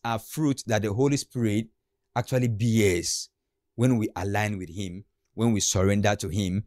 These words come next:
when we allow Him to lead us. So these are fruits, and fruit is a result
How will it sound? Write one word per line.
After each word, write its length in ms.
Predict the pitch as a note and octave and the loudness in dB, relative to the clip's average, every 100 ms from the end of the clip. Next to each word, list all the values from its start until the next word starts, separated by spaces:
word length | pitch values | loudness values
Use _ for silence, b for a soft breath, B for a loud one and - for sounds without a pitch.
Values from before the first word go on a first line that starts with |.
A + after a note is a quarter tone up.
| b b | b b
when 180 | A2+ A2+ | 4 6
we 100 | A2 F2+ | 4 2
allow 380 | G2 G#2+ G#2+ | 2 4 4
Him 180 | G#2+ G#2 | 2 -2
to 160 | - F#2 | -4 -6
lead 400 | F2+ G2+ A2 - | -2 0 0 -2
us. 500 | D#2+ F2 D2+ - - b b b | -2 0 0 -4 -6 b b b
So 120 | B2+ | 2
these 340 | B2 F#3+ - - | 4 4 2 0
are 220 | G#2+ G2+ | 4 4
fruits, 640 | - - E3 G#3+ C3+ - - _ - | 0 0 6 8 8 6 -8 _ 2
and 180 | B2+ C3 | 4 4
fruit 480 | - A3+ F#3 E3+ - | 0 4 6 4 2
is 180 | B2+ A#2 | 4 8
a 80 | A#2 | 10
result 480 | A2+ G#2+ D3 D#3 | 8 6 6 4